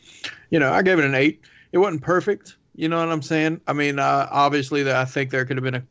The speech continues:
few things that probably could have been, you know, explored a little bit more. You know, um, I think, uh, Tommy's sister, you know, could have, could have done with a little bit more screen time, in my personal opinion. Uh,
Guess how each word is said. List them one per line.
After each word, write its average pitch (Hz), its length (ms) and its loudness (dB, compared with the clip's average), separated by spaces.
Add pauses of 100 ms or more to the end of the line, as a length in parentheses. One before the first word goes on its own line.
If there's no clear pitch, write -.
(120)
few 190 300 -4
things 196 480 -2
that 190 140 -4
probably 180 420 0
could 175 160 0
have 170 80 -2
been, 180 260 -2 (300)
you 180 80 0
know, 185 120 4
explored 170 500 2
a - 20 4
little 170 200 4
bit 170 120 0
more. 160 460 0
You 143 100 -2
know, 135 340 0 (460)
um, 131 540 -2 (100)
I 143 60 -6
think, 139 340 -4
uh, 139 200 0
Tommy's 143 440 -2
sister, 160 540 -4 (260)
you 151 100 -6
know, 151 220 0
could 143 160 -2
have, 135 160 -6 (140)
could 147 100 -2
have 135 100 -4
done 143 280 0
with 139 100 0
a 139 40 0
little 143 200 0
bit 143 120 -4
more 139 180 -2
screen 139 320 -2
time, 143 320 -2
in 135 80 -4
my 139 120 -2
personal 139 380 -4
opinion. 139 380 -4 (540)
Uh, 131 420 -2